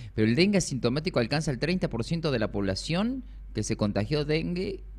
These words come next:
que no sabe. Hay gente que no sabe que tuvo dengue. ¿Y cómo hago? Tengo que hacerme un examen, un análisis. Eh, y no es barato el análisis, ¿eh?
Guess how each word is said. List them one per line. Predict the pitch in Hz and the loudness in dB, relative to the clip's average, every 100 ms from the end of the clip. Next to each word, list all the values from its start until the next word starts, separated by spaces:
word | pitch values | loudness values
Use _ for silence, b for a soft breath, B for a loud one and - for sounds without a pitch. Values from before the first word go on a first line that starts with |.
| - | -10
que | 113 110 | -4 -2
no | 143 | -2
sabe. | - 226 208 101 85 | -2 -2 -2 -2 -2
Hay | 107 | -4
gente | - 175 160 | -4 -4 -4
que | 131 | -4
no | 151 | -6
sabe | - - 151 92 87 - - - - - | -6 -6 -6 -6 -8 -12 -18 -16 -16 -14
que | 98 | -10
tuvo | 123 120 117 | -6 -4 -4
dengue. | 113 101 95 90 - - b b b b - | -4 -4 -4 -6 -8 -18 b b b b -8
¿Y | |
cómo | 120 226 247 | -4 -2 0
hago? | 131 104 98 | 0 0 0
Tengo | 139 135 | -2 -2
que | |
hacerme | 127 147 139 | -2 -2 -2
un | 135 139 | 0 0
examen, | 135 123 - 143 107 101 98 95 | 0 0 2 4 4 0 -2 -4
un | 127 123 120 113 | -2 0 2 2
análisis. | 120 139 113 104 101 90 - - b b b b b - - - | 4 4 4 0 -4 -6 -8 -14 b b b b b -18 -18 -8
Eh, | 107 101 90 - | -4 -2 -4 -8
y | 110 101 98 98 | -8 -6 -6 -2
no | |
es | 135 | 0
barato | 123 107 90 85 | 2 0 0 -4
el | |
análisis, | 82 - - - | -6 -8 -10 -12
¿eh? | - | -12